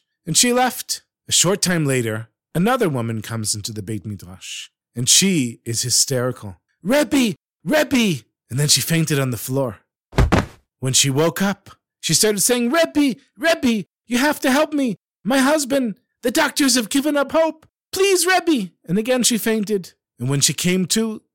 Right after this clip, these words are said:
the Rebbe was standing next to her. And he said, "Please, tell me,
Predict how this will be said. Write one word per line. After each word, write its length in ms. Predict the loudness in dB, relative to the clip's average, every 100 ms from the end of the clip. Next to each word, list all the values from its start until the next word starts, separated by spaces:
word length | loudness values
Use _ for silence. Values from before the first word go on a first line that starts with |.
| -10
the 100 | -4
Rebbe 280 | -2 0 -2
was 140 | -2
standing 400 | -2 -2 -4 -4
next 260 | -8 -10 -12
to 100 | -12
her. 200 | -14 _ _ -12
And 80 | -4
he 40 |
said, 320 | -2 -2 -4
"Please, 720 | -2 0 0 0 -2 -2 -6 _ _ -6
tell 260 | -2 0
me, 300 | 0 -4 -8